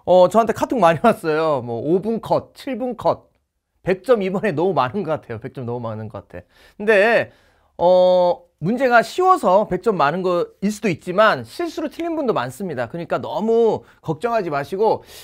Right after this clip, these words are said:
제가 볼 때는 이번에 무난하게 출제돼서 구십에서 구십오 점 정도 나와야 할 것 같습니다. 아, 팔십까지 내려가면 조금 힘들 수도 있어요. 음, 팔십오까지 나왔다 그러면 다른 과목,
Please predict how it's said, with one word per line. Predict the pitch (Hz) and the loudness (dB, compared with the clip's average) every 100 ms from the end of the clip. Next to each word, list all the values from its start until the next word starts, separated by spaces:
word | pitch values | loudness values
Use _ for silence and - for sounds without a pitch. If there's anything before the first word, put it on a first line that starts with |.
| - | -6
제가 | 220 262 | 2 4
볼 | 277 277 | 4 2
때는 | 277 269 | 4 4
이번에 | 247 247 233 | 4 4 4
무난하게 | 165 233 277 269 254 | 2 0 2 0 -4
출제돼서 | 302 - 277 208 190 262 202 110 - _ _ | -8 -6 0 0 2 2 2 0 -12 _ _
구십에서 | - 247 311 269 | -6 0 2 2
구십오 | 202 226 220 214 | 0 -2 0 0
점 | 277 | -2
정도 | 262 254 185 | -4 0 4
나와야 | 156 185 | 4 6
할 | 208 | 2
것 | 151 | -2
같습니다. | 127 165 143 107 113 _ _ _ _ _ - - | -8 -10 -8 -8 -10 _ _ _ _ _ -20 -20
아, | - - - | -16 -14 -10
팔십까지 | - 381 381 415 - - 302 302 254 277 | -4 -2 -2 -6 -2 4 6 6 4 0
내려가면 | 208 196 220 208 196 190 185 | 4 4 4 4 2 0 -4
조금 | - 190 | -8 -10
힘들 | 196 302 330 | -8 -6 -6
수도 | - | -4
있어요. | 147 - 117 98 - _ _ _ _ - | -6 -4 -8 -10 -16 _ _ _ _ -20
음, | - - - 120 _ _ _ | -18 -18 -20 -20 _ _ _
팔십오까지 | - 294 254 190 233 - 254 247 | -2 -2 2 2 4 6 6 6
나왔다 | 208 202 214 226 | 4 4 4 2
그러면 | 196 202 196 180 | 2 0 0 2
다른 | 240 240 | 4 4
과목, | 226 190 147 120 | 4 4 2 -2